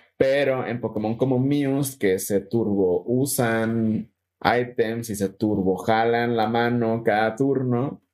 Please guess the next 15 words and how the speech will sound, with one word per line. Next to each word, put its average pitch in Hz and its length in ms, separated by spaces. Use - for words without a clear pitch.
eh, 95 420
y 98 40
que 95 140
Mew 107 180
a 113 40
veces 113 200
no 110 120
sabe 110 260
qué 113 80
estadio 107 360
jugar, 120 720
pues 98 180
creo 98 220
que 92 760
esta, 107 240